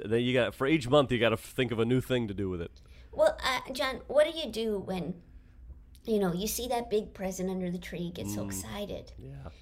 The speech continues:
Speaker 2: And what do you do with those sad feelings when you realize it's just your air conditioner?
Speaker 1: That, well, you know, everyone's always disappointed on Christmas morning. Everyone wants the big, the new,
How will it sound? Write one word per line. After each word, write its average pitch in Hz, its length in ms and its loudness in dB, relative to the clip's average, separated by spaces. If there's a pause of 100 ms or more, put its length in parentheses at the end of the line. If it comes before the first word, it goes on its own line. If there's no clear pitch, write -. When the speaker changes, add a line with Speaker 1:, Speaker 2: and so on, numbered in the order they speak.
(180)
Speaker 2:
And 185 180 -2
what 208 140 2
do 247 60 -6
you - 120 -4
do 214 200 -2
with 185 160 -4
those 175 220 -4
sad - 640 -8
feelings - 720 -10
when 185 180 -2
you 175 120 -2
realize 202 420 -4
it's - 160 -14
just 202 320 -8
your 180 100 -4
air 196 200 -4
conditioner? - 580 -12 (1040)
Speaker 1:
That, 135 240 -4
well, 262 160 -2
you 262 100 -2
know, 180 100 6
everyone's 160 460 4
always 110 200 2
disappointed 104 500 -2
on 95 140 -2
Christmas 92 420 -6
morning. 82 320 -6 (1400)
Everyone 147 400 0
wants 131 260 0
the 110 120 -6
big, 117 500 -2
the 110 80 -2
new, 110 480 -2